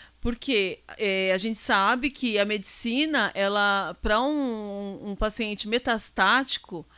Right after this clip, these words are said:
ela tem, ela é chamada de dar uma sobrevida, chama-se sobrevida.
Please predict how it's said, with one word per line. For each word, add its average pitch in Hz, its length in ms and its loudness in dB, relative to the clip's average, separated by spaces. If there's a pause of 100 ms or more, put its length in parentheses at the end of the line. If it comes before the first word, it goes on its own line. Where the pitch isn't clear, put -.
(420)
ela 208 280 0
tem, 247 680 0
ela 208 440 4
é 196 120 2
chamada 214 380 -2
de 202 100 -6
dar 220 260 4
uma 220 200 0
sobrevida, 226 1000 2
chama-se 202 920 -4
sobrevida. 208 1000 0